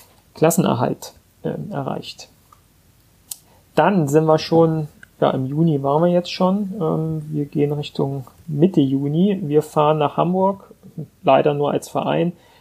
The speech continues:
Ich wäre natürlich auch gern, äh, hingegangen, weil das immer so eines der, äh, Highlight-Spiele natürlich ist. A, weil ich vor Ort sein kann, weil die Stimme immer gut ist und man, äh, nie verliert.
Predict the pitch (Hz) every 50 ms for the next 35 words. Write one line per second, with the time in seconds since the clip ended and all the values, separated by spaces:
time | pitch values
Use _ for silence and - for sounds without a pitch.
0 | _ _ - - 151 156 156 151 151 151 160 151 - - 165 175 175 - 170 160
1 | 160 160 165 160 151 143 156 170 170 165 165 165 156 156 156 151 147 143 147 147
2 | 147 - 160 156 147 139 143 143 143 147 143 143 147 143 - - 156 143 143 139
3 | 139 139 - 190 143 139 139 131 - 143 156 160 156 156 - - - 165 156 156
4 | 147 143 143 - - 151 147 143 - 175 156 156 - - 143 139 139 139 143 139
5 | - - - 151 151 156 156 - 156 147 151 151 - 160 151 147 147 147 139 139
6 | 135 135 - - 147 151 151 151 151 147 143 - - 156 151 156 143 143 - -
7 | 151 143 143 143 139 139 139 139 - 147 143 139 139 143 - 151 160 175 - 165
8 | 139 143 160 190 214